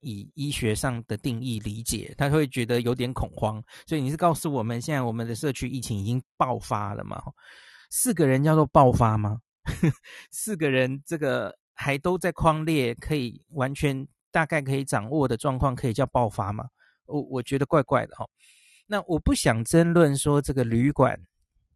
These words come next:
群聚感染，吼，定义上到底算不算社区感染。那可是其实我跟大家讲重点是什么呢？重点是未来两周内会不会开始出现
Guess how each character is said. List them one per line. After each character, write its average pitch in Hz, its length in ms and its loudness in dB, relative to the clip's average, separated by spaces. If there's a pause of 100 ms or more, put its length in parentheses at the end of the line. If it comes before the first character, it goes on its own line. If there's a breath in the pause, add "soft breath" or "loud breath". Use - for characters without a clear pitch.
(260)
群 127 260 0
聚 147 180 2
感 104 220 0
染， 110 260 -2
吼， - 140 -6 (540 loud breath)
定 180 200 2
义 170 160 2
上 143 240 2
到 135 200 0
底 107 100 -8
算 127 260 -6
不 110 80 -8
算 113 220 -2
社 113 180 0
区 107 240 0
感 - 220 -4
染。 - 180 -4 (400)
那 196 120 0
可 147 120 -2
是 185 120 -2
其 160 180 -2
实 147 80 2
我 139 140 4
跟 143 180 0
大 156 60 2
家 147 120 2
讲 113 240 -4
重 135 220 2
点 107 180 -6
是 117 140 -2
什 - 160 -8
么 - 180 -16
呢？ - 80 -16 (440 loud breath)
重 202 240 0
点 120 180 2
是 156 400 0
未 175 220 4
来 131 180 4
两 110 320 0
周 139 340 6
内 135 380 0 (260)
会 - 140 2
不 156 80 2
会 170 80 6
开 151 220 0
始 107 180 -6
出 131 240 -2
现 120 260 -2